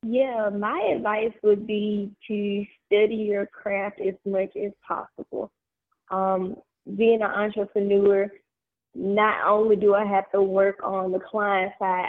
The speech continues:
I still have to work on the business side. And for me, not having a business, um, background, that kind of pushed things a little behind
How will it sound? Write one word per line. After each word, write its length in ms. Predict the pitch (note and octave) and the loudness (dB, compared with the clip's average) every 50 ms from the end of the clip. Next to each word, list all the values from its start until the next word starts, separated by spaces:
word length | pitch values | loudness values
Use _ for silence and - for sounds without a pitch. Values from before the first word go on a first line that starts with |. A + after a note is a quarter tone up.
| - | -6
I 100 | G3 G3+ - _ | -6 -8 -4 _
still 180 | - G3+ G3+ G3 | 2 2 4 4
have 160 | F#3+ F#3 - | -2 -2 -2
to 80 | F#3 F#3 | -4 -4
work 220 | G3 F#3 F3+ F3+ - | -2 -2 -4 -2 -4
on 140 | F#3 F3+ F3+ | -6 -6 -4
the 80 | F#3 | -6
business 560 | F#3 F#3+ F#3+ F#3+ F#3 F3+ F#3 - - - G3 - _ - | -8 -4 -2 0 0 0 0 -2 -10 -14 -14 -10 _ -4
side. 260 | - F#3 - G#2 - - - F#3+ | -2 -2 -2 -4 -6 -6 -6 -4
And 200 | F#3+ F#3+ G3 - _ | -4 -4 -4 -6 _
for 100 | - G3 | -4 -4
me, 220 | G3+ G3+ G3+ G3+ G3+ | -2 0 -2 -2 -2
not 160 | G3+ F#3+ F3+ G#3 | -4 -6 -6 -6
having 300 | G#3 F#3+ F#3+ F#3+ G3 F#3 | -4 -4 -2 -2 -2 -4
a 60 | F#3+ | -4
business, 720 | F#3 - G#3 G#3+ G#3 G#3 G3+ - _ G3+ G3 G3 G3 G3+ _ _ _ _ _ _ _ _ _ _ _ _ _ _ - | -4 -2 -2 0 0 0 -2 -4 _ -8 -6 -6 -6 -8 _ _ _ _ _ _ _ _ _ _ _ _ _ _ -2
um, 400 | F#3+ G3 F#3 F3+ F#3 F#3+ F#3+ F3 | -2 0 0 0 -2 -2 0 4
background, 760 | G#3+ G#3+ G#3+ G#3 - - - G3 F#3+ F#3+ F#3 F#3 F#3 F#3 F#3 | 4 4 4 4 0 0 -2 -2 0 0 0 0 -2 2 2
that 140 | F#3+ F#3+ F#3+ - - | 2 2 2 0 -4
kind 240 | G#3+ G3 F#3+ F#3 | -2 -2 0 0
of 200 | F3+ F3+ F#3 - - _ _ _ _ _ - | 0 0 -2 -4 -6 _ _ _ _ _ 0
pushed 400 | - A#3 A3+ A3+ - - - _ | 2 2 2 2 -2 -10 -6 _
things 480 | - G3 G3+ G3 G3 F#3+ F#3+ F#3+ F#3 F#3 | -2 0 0 0 0 0 0 -2 0 -2
a 80 | F3+ | -2
little 460 | F3 F#3 F#3+ F#3+ F3 F3 E3+ - - _ _ _ _ _ _ _ _ _ - | 0 2 2 4 4 2 2 0 -2 _ _ _ _ _ _ _ _ _ -4
behind 460 | F#3+ F3 F#3+ G3 F#3+ F#3+ F3+ F3+ | -4 -4 -2 -4 -2 -2 -2 -2